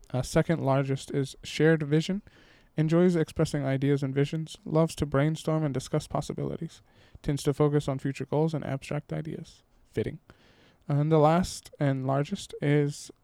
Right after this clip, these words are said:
thoughtful insights. Thinks deeply before speaking. Yes. Thoughtfully shares insights once they have been carefully considered. Tends to focus on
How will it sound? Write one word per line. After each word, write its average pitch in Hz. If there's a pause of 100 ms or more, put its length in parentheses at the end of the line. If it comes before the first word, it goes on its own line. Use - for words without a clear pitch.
(440)
thoughtful 156
insights. - (320)
Thinks 147
deeply 185
before 156
speaking. 131 (360)
Yes. 110 (640)
Thoughtfully 202
shares 160
insights 147
once 151
they 165
have 151
been 131
carefully 165
considered. - (360)
Tends 175
to 185
focus 156
on 139